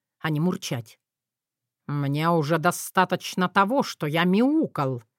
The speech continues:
ответил Мэтью. «Нет, надо иногда и мурчать», — пояснила я. «Просто попробуй».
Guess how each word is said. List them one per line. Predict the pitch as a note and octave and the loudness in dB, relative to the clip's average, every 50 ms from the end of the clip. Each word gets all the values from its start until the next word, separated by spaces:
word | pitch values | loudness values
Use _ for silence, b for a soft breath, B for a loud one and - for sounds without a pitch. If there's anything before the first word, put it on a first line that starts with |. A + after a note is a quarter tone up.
| _ _ _ | _ _ _
ответил | E3 E3+ - F3+ F3+ G3+ G3 - A3+ A#3 | -6 -4 -2 0 2 2 2 2 2 4
Мэтью. | A#3 A#3 G#3 D#3 - - D#3+ D3+ D3+ C#3+ C3+ - _ _ _ _ _ _ _ _ _ _ _ | 4 4 2 0 -2 -6 -6 -6 -6 -6 -6 -10 _ _ _ _ _ _ _ _ _ _ _
«Нет, | G#3 A3 A3 G#3 F#3+ F3 E3+ E3 E3+ F#3 F#3 - G3+ | 4 6 8 8 6 6 4 4 2 2 2 4 4
надо | G#3+ G3 F#3+ G#3 A#3+ C4 A3+ D4 | 6 6 6 6 6 4 4 4
иногда | C#4+ C4 C4+ C4 G#3 G#3+ G3 G3+ | 4 6 4 4 4 4 4 4
и | A3+ C4 | 6 6
мурчать», — | B3+ B3 C#4 D#4 F4 - - - - F#3 F3 F3 E3+ E3+ E3 - - _ _ _ _ _ | 6 6 6 4 2 0 -2 0 2 4 4 4 4 2 0 -4 -12 _ _ _ _ _
пояснила | _ - F#3 F#3+ F#3 - - F#3+ E3+ D#3+ E3 | _ 0 0 0 0 0 0 -2 0 0 -2
я. | D#3+ D#3 D#3 D3+ C#3+ - _ _ _ _ _ | -2 -2 -2 -4 -4 -6 _ _ _ _ _
«Просто | - - G4 G4 - - | 0 2 2 2 2 4
попробуй». | A#4 - B4 B4 - F4+ C4 F#3 D3+ C#3 D3+ C#3 - - | 6 6 6 6 6 4 4 4 4 0 -4 -6 -8 -14